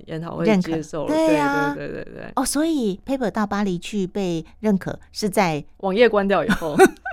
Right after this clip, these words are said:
Speaker 1: 但我很早就写好了。
Speaker 2: 是。
Speaker 1: 对，那一篇是蛮早就写好。
Speaker 2: 嗯。
Speaker 1: 只是中间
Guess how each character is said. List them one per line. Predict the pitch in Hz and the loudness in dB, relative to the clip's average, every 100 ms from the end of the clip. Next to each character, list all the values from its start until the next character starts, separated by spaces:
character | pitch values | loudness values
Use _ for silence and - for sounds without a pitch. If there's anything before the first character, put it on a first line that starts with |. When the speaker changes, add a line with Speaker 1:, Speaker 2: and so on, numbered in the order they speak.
| - - | -10 2
Speaker 1:
但 | 392 | 6
我 | 311 | 6
很 | 196 214 | 6 6
早 | 262 190 | 8 8
就 | 240 | 6
写 | - - - 156 143 | 2 -6 -6 -4 -4
好 | 151 - | -4 -6
了。 | 82 80 | -6 -10
Speaker 2:
是。 | - - 240 | -12 -10 -4
Speaker 1:
对， | 180 151 | -2 0
那 | 214 | 2
一 | 240 233 | 2 0
篇 | - 220 190 | -8 -4 -4
是 | 190 | -4
蛮 | 190 135 | -6 -6
早 | 147 143 | -8 -10
就 | 151 | -10
写 | - - | -10 -14
好。 | 151 - | -12 -10
Speaker 2:
嗯。 | 190 185 185 180 | -8 -8 -10 -10
Speaker 1:
只 | 175 | -4
是 | 233 | 0
中 | 240 226 | 2 4
间 | 226 214 208 | 4 2 2